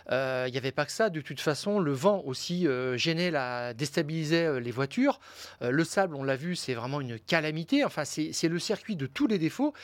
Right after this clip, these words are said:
On nous explique que c'est formidable. Alors, le circuit est au calendrier maintenant, là, c'est signé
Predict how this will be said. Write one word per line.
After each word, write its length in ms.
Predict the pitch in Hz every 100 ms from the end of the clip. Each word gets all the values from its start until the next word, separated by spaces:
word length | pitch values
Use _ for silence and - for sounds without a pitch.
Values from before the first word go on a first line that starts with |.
| - -
On 60 |
nous 120 | 147
explique 300 | 170 - 277
que 100 | -
c'est 140 | 165 156
formidable. 540 | - 196 151 147 233
Alors, 240 | 165 139 127
le 100 | 151
circuit 400 | - 185 - 202
est 140 | -
au 100 | 151
calendrier 520 | 135 196 190 170 190
maintenant, 340 | 170 165 175 175
là, 140 | 131
c'est 160 | - 139
signé 400 | - 185 180